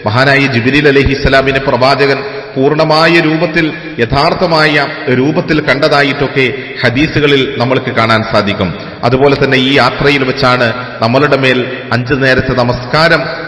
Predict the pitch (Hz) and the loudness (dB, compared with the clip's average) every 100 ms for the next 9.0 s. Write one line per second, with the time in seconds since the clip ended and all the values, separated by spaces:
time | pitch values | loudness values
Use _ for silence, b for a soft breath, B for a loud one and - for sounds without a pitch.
0 | 113 117 107 143 131 123 113 110 107 110 | -4 -2 0 0 2 0 0 -2 0 -2
1 | 101 95 92 82 - B B - 143 156 | -2 -2 -2 -4 -8 B B 0 0 0
2 | 156 156 160 - - - 123 131 151 165 | 2 2 0 -6 -10 -2 0 2 2 0
3 | 180 151 151 151 165 165 151 143 143 202 | -2 -4 -4 -2 -2 0 0 0 0 0
4 | 175 160 147 139 135 131 131 123 113 - | 2 0 -2 -4 -2 0 0 0 -2 -6
5 | - 101 - 117 131 143 127 131 131 120 | -10 -10 -4 0 2 2 0 0 0 0
6 | 120 131 143 139 139 135 127 - 117 127 | 0 2 0 0 0 -2 -4 -2 0 0
7 | 123 151 143 135 127 117 - - - 117 | 0 2 2 2 2 0 -6 -12 -2 0
8 | 127 113 127 131 135 123 123 151 147 | 0 -2 0 0 0 0 0 0 0